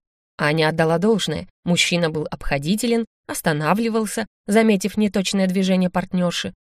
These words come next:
объяснял заново, как необходимо двигаться. Они танцевали без музыки, только под счёт, затем повторяли всё то же самое под знакомую мелодию вальса. Аня переживала за Катю, понимая, как тяжело подруге даётся урок. Но чего не сделаешь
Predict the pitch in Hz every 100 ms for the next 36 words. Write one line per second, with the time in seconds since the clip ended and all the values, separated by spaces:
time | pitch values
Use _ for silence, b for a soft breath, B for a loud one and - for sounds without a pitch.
0 | - 311 285 247 247 175 160 175 262 254
1 | 233 _ - 220 247 214 - 151 165 170
2 | 160 143 151 - - - _ _ _ _
3 | _ _ _ _ - 185 214 202 202 202
4 | 196 180 190 196 262 233 160 165 180 180
5 | 196 220 226 - - 165 - - _ 196
6 | 233 - 339 196 - 196 196 175 - 196
7 | 165 160 147 190 233 262 196 170 156 151
8 | 185 208 214 190 151 143 160 175 139 139
9 | - - _ _ _ _ - 175 180 180
10 | 180 180 175 180 170 185 190 240 - 156
11 | _ _ - 240 269 285 - - 254 -
12 | 247 247 254 269 170 170 196 180 160 147
13 | 147 - 160 156 147 - - _ _ 254
14 | 311 - 277 254 269 220 185 240 180 -